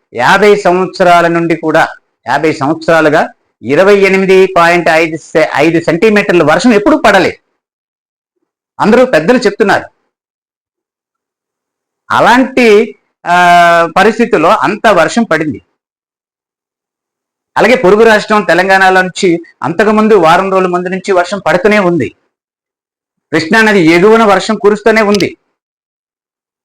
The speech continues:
అటు, ఎ-, మామూలుగా ఋతు బాగా వర్షాలు పడే టైమ్ ఇది. అది కాక అరేబియా సముద్రంలో తుఫాన్ ద్రోణి ఉంది, బంగాళాఖాతంలో వాయుగుండం ఉంది.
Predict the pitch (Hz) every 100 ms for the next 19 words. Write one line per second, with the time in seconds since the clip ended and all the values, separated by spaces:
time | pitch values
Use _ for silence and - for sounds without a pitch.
0 | _ _ _ 147 175 180 202 - - _
1 | _ 143 156 104 107 117 180 226 220 226
2 | 208 208 175 185 190 180 170 196 196 185
3 | 185 180 180 180 196 170 95 _ _ _
4 | _ _ _ _ _ _ _ _ _ _
5 | _ _ _ _ _ _ - 170 240 220
6 | 220 202 180 - 151 214 214 220 214 196
7 | 190 202 202 202 175 190 - _ _ 180
8 | 180 202 208 185 208 208 151 - _ _
9 | _ _ _ _ 104 147 185 214 214 208
10 | 202 202 196 196 160 - _ _ 123 147
11 | 190 202 214 214 190 143 -